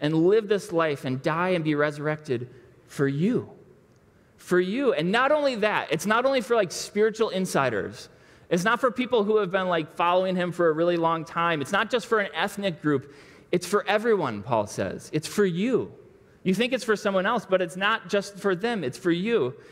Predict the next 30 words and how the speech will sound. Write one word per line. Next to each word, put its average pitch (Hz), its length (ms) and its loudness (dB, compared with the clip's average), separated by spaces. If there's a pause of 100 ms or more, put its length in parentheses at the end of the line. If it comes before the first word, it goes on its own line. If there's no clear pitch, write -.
(180)
And 180 120 2
not 240 200 2
only 277 240 2
is 226 100 0
it 214 100 2
for 196 160 2
you 214 260 0
and 175 140 -2
for 190 140 0
everyone 196 480 0
sitting 185 320 -2
next 165 300 -4
to 208 60 -2
you, 220 260 0 (520)
for - 160 -2
the 175 80 -2
person 196 380 0
on 190 100 0
the 175 80 0
street 185 560 -4
or 156 140 2
down 160 180 0
the 165 80 -2
block, 151 460 0
for 180 140 -2
the 151 80 2
person 190 340 0
around 160 320 0
the 156 60 0
world, 151 360 2